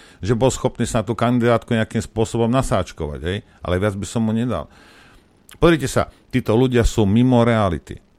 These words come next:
hej? Ako absolútne sú mimo reality. Nikoho, ich nezaujíma, čo ty si, nie si, môžeš, nemôžeš. Absolútne je im to jedno. Ale poviem vám aj tak, aj Slovnaftu je to jedno.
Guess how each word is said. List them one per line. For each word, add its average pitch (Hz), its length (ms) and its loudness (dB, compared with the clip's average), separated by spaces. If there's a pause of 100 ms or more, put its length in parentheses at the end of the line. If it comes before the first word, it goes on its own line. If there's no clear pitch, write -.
hej? 78 240 -6 (100)
Ako - 240 -4
absolútne 113 800 2
sú - 220 -4
mimo 90 340 -2
reality. 82 480 -2
Nikoho, 92 720 0 (240)
ich 85 240 -6
nezaujíma, 90 640 0
čo 76 240 -6
ty - 160 -8
si, 90 320 -4
nie 87 240 -2
si, - 160 -8
môžeš, 82 560 -2
nemôžeš. 82 560 -4 (220)
Absolútne 71 720 -8 (300)
je 73 160 -8
im 71 160 -8
to 65 180 -10
jedno. 65 380 -10 (420)
Ale 82 240 0
poviem 113 320 4
vám 104 160 4
aj 104 80 0
tak, 78 200 -2 (600)
aj 67 160 -6
Slovnaftu 80 560 -4
je 65 60 -8
to 69 120 -10
jedno. 65 300 -14